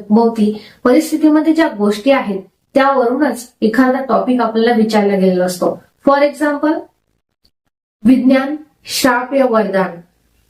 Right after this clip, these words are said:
अशा पद्धतीचा क्वेश्चन किंवा तंत्रज्ञानाची किमया, वाचाल तर वाचाल, प्रदूषण एक समस्या, ह्या गोष्टींवर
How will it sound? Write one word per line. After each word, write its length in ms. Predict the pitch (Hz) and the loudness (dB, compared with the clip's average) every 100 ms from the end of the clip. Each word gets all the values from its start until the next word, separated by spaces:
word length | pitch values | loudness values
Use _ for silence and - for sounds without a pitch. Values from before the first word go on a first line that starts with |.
| - | -4
अशा 220 | 254 277 | 0 0
पद्धतीचा 540 | 262 226 220 220 233 | 0 0 -2 -2 -4
क्वेश्चन 460 | 226 208 208 214 190 196 | -2 -2 0 0 0 0
किंवा 320 | 262 269 254 254 | 2 4 2 0
तंत्रज्ञानाची 720 | 247 240 233 240 240 233 240 254 | -2 -2 0 0 0 -2 -2 -2
किमया, 500 | 226 220 214 196 190 - _ _ _ | 2 2 2 0 -4 -12 _ _ _
वाचाल 500 | 233 240 247 247 254 | -2 0 -2 -2 -2
तर 140 | 247 247 | -4 -2
वाचाल, 480 | 220 214 208 190 180 _ _ _ _ _ _ _ | -2 -2 -4 -4 -6 _ _ _ _ _ _ _
प्रदूषण 500 | 262 240 269 - 277 247 | 0 2 0 0 0 0
एक 160 | 247 | -4
समस्या, 580 | - 247 226 220 - 202 - _ _ _ - | -2 -2 0 -2 0 -2 -2 _ _ _ 0
ह्या 180 | 262 285 | 2 2
गोष्टींवर 760 | 330 240 220 220 269 269 208 | -2 0 -2 0 2 4 2